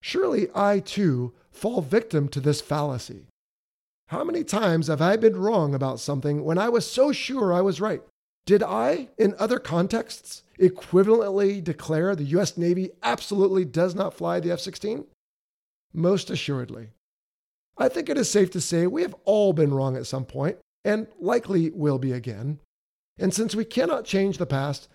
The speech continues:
the best we can do is try to minimize the damage of such lapses in the future. But how? Well, for starters, we should be mindful of the various reasons people are sometimes wrong in the first place, as described earlier.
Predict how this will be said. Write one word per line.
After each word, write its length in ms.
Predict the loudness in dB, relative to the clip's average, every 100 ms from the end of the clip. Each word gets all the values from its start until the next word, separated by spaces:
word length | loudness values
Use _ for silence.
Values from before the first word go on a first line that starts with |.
| _ _
the 80 | -4
best 280 | 0 -2 -2
we 140 | -6
can 160 | -4 0
do 300 | 2 2 0
is 120 | -6
try 220 | -6 -4
to 140 | -2 -2
minimize 640 | -2 -2 0 2 2 0
the 80 | -2
damage 400 | -2 0 -2 -2
of 160 | -8
such 280 | -4 -4 -2
lapses 540 | -2 -2 -2 -6 -6 -8 _ _ 0
in 240 | 2 4
the 100 | 2
future. 440 | 0 -6 -8 -14 -18 _ _ _ _ _ _ _ _
But 320 | 0 0 -4 _ _
how? 460 | -2 -2 -2 -8 _ _ _ _ _ _ _ _ _ -4
Well, 160 | -4
for 160 | 0 -2
starters, 520 | 0 2 4 4 2
we 140 | -4 -4
should 160 | -2
be 100 | -2
mindful 540 | 0 0 0 0 0 0
of 100 | -2
the 80 |
various 380 | 0 0 0 -4
reasons 400 | -4 -4 -4 -6
people 320 | -6 -4 0
are 100 | 0
sometimes 540 | -2 -4 -4 -4 -4 -6
wrong 240 | -8 -8
in 60 | -8
the 60 | -6
first 240 | -8 -6
place, 280 | -8 -10 -20 _ _ _
as 200 | -8 -8
described 480 | -8 -10 -4 -4 -2
earlier. 400 | -2 -2 -8